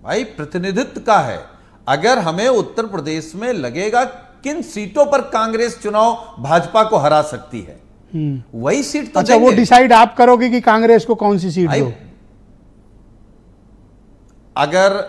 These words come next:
Speaker 1: राजस्थान, मध्य प्रदेश, छत्तीसगढ़ में कांग्रेस डिसाइड कर रही है, तो उत्तर प्रदेश में कौन करेगा?
Speaker 2: यही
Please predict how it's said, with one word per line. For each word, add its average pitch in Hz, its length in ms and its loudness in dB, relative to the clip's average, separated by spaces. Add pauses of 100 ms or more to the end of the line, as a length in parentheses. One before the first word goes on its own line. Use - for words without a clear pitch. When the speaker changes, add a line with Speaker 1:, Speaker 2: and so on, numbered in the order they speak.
Speaker 1:
राजस्थान, 160 1160 -4
मध्य 156 360 -4
प्रदेश, 180 580 -8
छत्तीसगढ़ 156 500 -8
में 175 240 -10
कांग्रेस 165 460 -4
डिसाइड 139 400 -8
कर 117 140 -10
रही 101 220 -12
है, 110 240 -14 (340)
तो 202 60 -2
उत्तर 220 240 0
प्रदेश 233 300 0
में 214 120 -6
कौन 165 240 -2
करेगा? 101 320 -6
Speaker 2:
यही 196 260 2